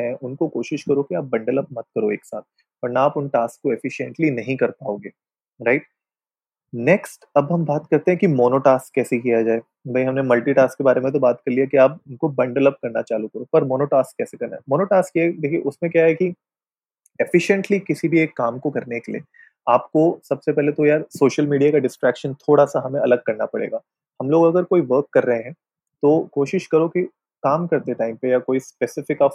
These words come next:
फोकस्ड वर्क आप, अ, काम कर रहे हो, असाइनमेंट खत्म कर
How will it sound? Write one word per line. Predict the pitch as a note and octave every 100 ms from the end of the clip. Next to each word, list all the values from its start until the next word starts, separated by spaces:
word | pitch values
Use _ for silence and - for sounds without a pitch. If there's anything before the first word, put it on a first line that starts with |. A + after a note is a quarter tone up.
| -
फोकस्ड | B2+ - C#3+ - -
वर्क | B2+ C3+ C#3+ B2
आप, | B2+ - _ C3+
अ, | B2 A2+
काम | - A#2 A#2+
कर | A2+
रहे | A#2
हो, |
असाइनमेंट | A#2 A2+ A2+ C3
खत्म | C3 A#2+ A#2+
कर | A#2